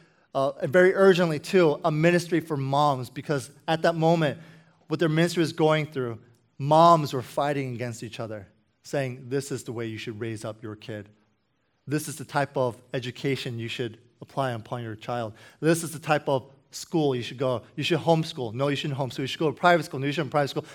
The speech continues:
You should go public school. And they're just going on. Why? They're saying, "'Cause mine, look at how well my kid turned out. Look how much better my family is." And so they constantly compare, and we can't do that. We're not supposed to do that.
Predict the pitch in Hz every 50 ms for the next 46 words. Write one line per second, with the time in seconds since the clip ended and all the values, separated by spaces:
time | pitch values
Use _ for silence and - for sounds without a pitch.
0 | - - 156 139 180 170 160 165 - - 196 165 170 160 170 - 170 156 143 127
1 | - - - - - 156 151 147 160 160 156 147 123 - - - 170 170 170 170
2 | 170 165 165 160 175 180 175 147 135 139 151 160 147 147 135 143 135 - 180 165
3 | 160 160 160 131 123 131 135 135 143 151 160 160 147 131 110 - - - - 147
4 | 147 - 156 156 147 139 131 139 139 135 135 135 143 139 - 135 120 - - 113
5 | 107 107 104 101 107 - _ _ _ _ _ _ _ _ _ _ _ _ _ _
6 | _ _ _ - 151 143 - 175 165 165 160 160 131 156 156 156 160 151 139 143
7 | 139 147 151 151 147 139 120 - - - 135 131 127 123 120 117 113 110 107 104
8 | 101 - - _ _ _ _ _ _ _ _ _ - 165 165 165 185 180 180 180
9 | - - 202 196 190 190 - 202 185 175 175 - 160 151 - 170 180 180 175 156
10 | 143 - - - - 175 160 147 185 180 - - 220 202 202 160 165 190 226 226
11 | 190 151 120 110 113 - - _ _ _ _ _ _ _ _ _ _ _ _ _
12 | _ _ _ _ _ _ _ _ _ _ _ _ _ _ _ _ _ _ _ _
13 | _ _ _ _ _ - 180 196 208 233 233 240 240 240 185 - 214 214 202 214
14 | 196 143 160 151 143 143 123 123